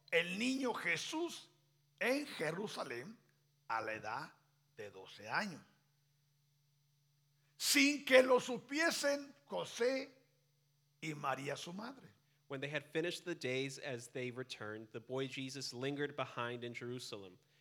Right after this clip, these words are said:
Speaker 2: and Joseph and his mother did not know it.
Speaker 1: Y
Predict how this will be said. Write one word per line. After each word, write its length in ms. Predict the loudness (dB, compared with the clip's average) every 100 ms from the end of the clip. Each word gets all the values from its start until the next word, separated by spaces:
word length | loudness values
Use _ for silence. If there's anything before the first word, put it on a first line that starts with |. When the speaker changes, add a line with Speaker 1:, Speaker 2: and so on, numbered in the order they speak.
| _
Speaker 2:
and 100 | -14
Joseph 400 | -6 -4 -4 -4
and 100 | -4
his 160 | -6 -6
mother 300 | -6 -6 -6
did 240 | -6 -8
not 240 | -4 -4 -4
know 200 | -6 -8
it. 100 | -10 -18 _ _ _ _ _ _ _ _ _ _ _ _ _ _ _ _ _ _ _ _ _ _ _ _ _
Speaker 1:
Y 120 | 4